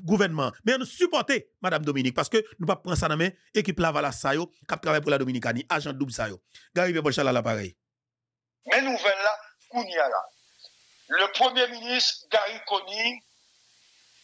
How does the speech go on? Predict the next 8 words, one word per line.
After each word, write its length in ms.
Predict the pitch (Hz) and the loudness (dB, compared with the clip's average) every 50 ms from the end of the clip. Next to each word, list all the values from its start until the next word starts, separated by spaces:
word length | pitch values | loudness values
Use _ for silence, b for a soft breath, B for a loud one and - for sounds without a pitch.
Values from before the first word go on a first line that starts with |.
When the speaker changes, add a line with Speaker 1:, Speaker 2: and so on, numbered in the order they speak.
| _ - | _ 2
Speaker 2:
convoqué 600 | - 381 349 294 - 254 240 196 - - 185 175 - - - _ _ _ _ _ _ _ _ _ _ _ _ _ _ _ _ _ _ _ _ _ _ _ _ _ _ _ | 2 4 4 2 0 -2 -6 -4 -6 -8 -8 -8 -10 -12 -18 _ _ _ _ _ _ _ _ _ _ _ _ _ _ _ _ _ _ _ _ _ _ _ _ _ _ _
ce 300 | - - - - 220 214 | -2 0 2 2 2 2
matin 400 | 208 190 185 - - 196 190 214 254 - - _ _ _ _ _ _ _ _ _ _ | 2 0 -2 0 0 0 0 0 -2 -6 -16 _ _ _ _ _ _ _ _ _ _
Speaker 1:
Scoop. 420 | - - - - - 339 294 - - - | -16 -14 -14 -12 -12 -12 -12 -6 0 4
Speaker 2:
par 340 | 190 196 208 214 214 214 214 - - | 4 4 6 4 4 2 2 0 -2
les 160 | 170 180 180 - 196 | -6 -6 -6 -4 -2
membres 420 | 196 208 214 220 220 220 220 233 240 _ _ _ _ _ _ _ _ _ - | 2 2 2 2 2 0 -4 -6 -6 _ _ _ _ _ _ _ _ _ -6
du 240 | - - - 202 208 | -4 -2 -2 0 2